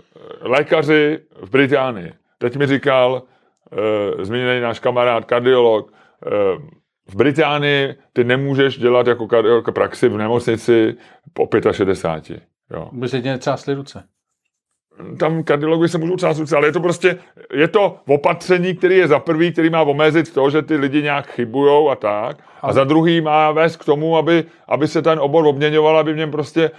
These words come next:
Speaker 1: aby v něm nebyla nějaká gerontokracie, aby prostě neovládali tyhle ty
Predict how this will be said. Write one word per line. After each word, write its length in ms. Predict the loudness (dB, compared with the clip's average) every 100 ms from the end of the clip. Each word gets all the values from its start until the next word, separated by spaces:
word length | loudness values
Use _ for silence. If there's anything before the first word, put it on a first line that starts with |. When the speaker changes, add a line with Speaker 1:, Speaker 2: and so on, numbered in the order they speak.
| -8
Speaker 1:
aby 160 | -2 0
v 40 |
něm 140 | 2 2
nebyla 280 | 2 2
nějaká 360 | 2 0 0 0
gerontokracie, 800 | 0 0 -4 -4 -6 -4 -2 0
aby 160 | 0 -2
prostě 320 | -4 -4 -2
neovládali 600 | 0 2 2 2 2 0
tyhle 240 | 0 -2
ty 280 | -2 -2 -2